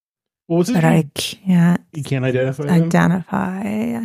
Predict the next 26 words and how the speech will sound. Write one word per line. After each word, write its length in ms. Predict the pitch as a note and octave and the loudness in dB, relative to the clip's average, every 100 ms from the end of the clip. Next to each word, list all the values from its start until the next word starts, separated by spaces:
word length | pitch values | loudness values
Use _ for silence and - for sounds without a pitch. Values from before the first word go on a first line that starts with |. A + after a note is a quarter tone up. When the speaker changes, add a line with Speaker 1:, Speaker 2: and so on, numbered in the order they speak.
| - - | -8 -4
Speaker 1:
What's 200 | F#3 D3+ | -2 -2
interesting 380 | G3+ A3 G3 | -6 -2 -2
here 160 | C#3+ E3 | 0 0
is 80 | C#3 | 0
that 120 | C3+ | -2
there 160 | C#3 C3+ | 0 0
is 160 | B2+ B2 | 0 0
a, 300 | A#2+ A#2 - | 0 -2 -4
um, 440 | A2+ G#2+ G#2 G2 - _ _ _ _ _ | -4 -2 -2 -4 -10 _ _ _ _ _
there 260 | A#2 C3 | -4 -2
are 60 | A2+ | -2
tasting 560 | - E3+ D#3+ - G3 F#3+ | -4 -6 -4 -2 0 0
notes, 600 | G3+ G3+ - - - _ _ _ _ _ _ _ - | 0 -4 -8 -12 -14 _ _ _ _ _ _ _ -2
and 560 | C3+ C3+ C3+ C3 A2 _ _ _ _ _ _ _ _ _ _ _ _ _ _ _ _ _ | 0 2 2 0 -4 _ _ _ _ _ _ _ _ _ _ _ _ _ _ _ _ _
I'm 240 | E3+ B3 | -2 0
not 240 | C4 B3+ G3 | 0 -4 -6
sure. 360 | - - G3 C3+ | -8 -2 0 0
Like, 100 | C3+ | 0
one 180 | E3 A#3 | 0 0
of 40 | |
them 100 | B3+ | 0
is 100 | A#3 | -2
fresh 300 | - G3 F3+ | -2 -2 -2
bread. 360 | C#3+ C#3 G2+ F#2+ | -2 -2 -2 -6
Definitely 460 | A#2+ C3+ C#3 B2+ | -8 -6 -6 -6
that's 160 | A#2 | 0